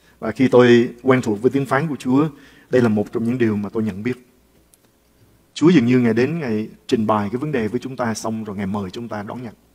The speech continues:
bước vào. Chúa không bắt chúng ta. Satan thì nó thúc, nó kéo chúng ta. Chúa thì Ngài cáo trách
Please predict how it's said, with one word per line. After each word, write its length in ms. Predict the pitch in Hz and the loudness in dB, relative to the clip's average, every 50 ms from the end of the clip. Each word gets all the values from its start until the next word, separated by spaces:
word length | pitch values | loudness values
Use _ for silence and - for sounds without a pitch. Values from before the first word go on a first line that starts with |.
| _ _ - | _ _ -6
bước 160 | 123 - - | -6 -4 -6
vào. 200 | 113 - - - _ _ _ _ _ _ _ _ _ - 113 | -10 -14 -16 -20 _ _ _ _ _ _ _ _ _ -8 -2
Chúa 100 | 143 135 | -2 -2
không 80 | 139 | 0
bắt 140 | 143 - - | -2 -4 -6
chúng 160 | - 120 117 107 | -6 -12 -12 -12
ta. 80 | 98 - _ _ _ _ _ _ _ _ _ _ _ _ _ - | -12 -16 _ _ _ _ _ _ _ _ _ _ _ _ _ -10
Satan 340 | - - 156 160 151 151 143 | -4 -2 2 4 4 4 4
thì 100 | 131 120 | 2 2
nó 260 | 113 123 131 139 160 | 2 2 2 2 2
thúc, 220 | 156 - 208 - | 0 -2 -4 -2
nó 80 | 165 143 | -2 -2
kéo 220 | - 135 117 151 165 | -2 -2 -2 -2 -4
chúng 140 | 156 147 139 | -4 -6 -10
ta. 160 | 139 117 117 - _ _ _ _ _ _ _ _ _ - - _ - | -10 -14 -16 -18 _ _ _ _ _ _ _ _ _ -20 -20 _ 0
Chúa 300 | - 160 180 190 208 208 | 6 10 12 12 12 10
thì 140 | 180 160 117 | 8 4 0
Ngài 160 | 117 113 107 | -2 -2 -2
cáo 180 | - 135 160 | -2 -2 -2
trách 180 | - - 226 226 | 2 2 0 0